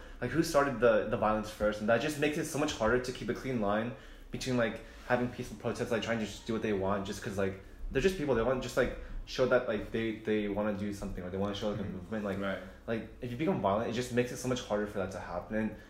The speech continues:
Speaker 1: and keeping nonviolent is, like, so hard anyways, you know? It's, like, not an easy process, like,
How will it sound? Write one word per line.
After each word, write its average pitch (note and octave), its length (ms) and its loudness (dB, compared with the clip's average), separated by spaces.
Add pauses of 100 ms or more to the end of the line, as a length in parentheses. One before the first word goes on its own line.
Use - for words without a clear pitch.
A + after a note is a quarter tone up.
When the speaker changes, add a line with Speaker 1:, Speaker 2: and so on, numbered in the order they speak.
(200)
Speaker 1:
and D3 200 2
keeping G3 260 6
nonviolent C3 480 4
is, B2 100 2
like, A#2 160 4
so - 380 2
hard A2+ 260 2
anyways, F2+ 400 -2
you F#2+ 120 -2
know? A2 160 0
It's, D3+ 100 -2
like, F3 140 4
not D3+ 240 6
an B2+ 40 2
easy A2 160 0
process, F2+ 600 -4
like, F2 200 -4